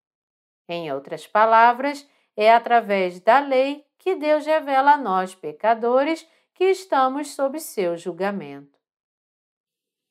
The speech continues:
Ao mesmo tempo, porém, Paulo diz que esta é a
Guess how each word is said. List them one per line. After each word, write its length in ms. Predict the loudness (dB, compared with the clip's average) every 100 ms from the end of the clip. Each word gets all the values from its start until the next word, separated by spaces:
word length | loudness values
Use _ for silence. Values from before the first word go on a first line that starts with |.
| _
Ao 140 | 2 4
mesmo 480 | 2 2 0 -4 -4
tempo, 480 | -2 -2 -2 -6
porém, 640 | -8 -4 0 0 -2 -4 -12 _ _ 4
Paulo 400 | 6 8 4 0
diz 400 | -6 -8 -8 -8
que 140 | -2
esta 520 | 4 6 4 0 0
é 200 | 2
a 60 | 2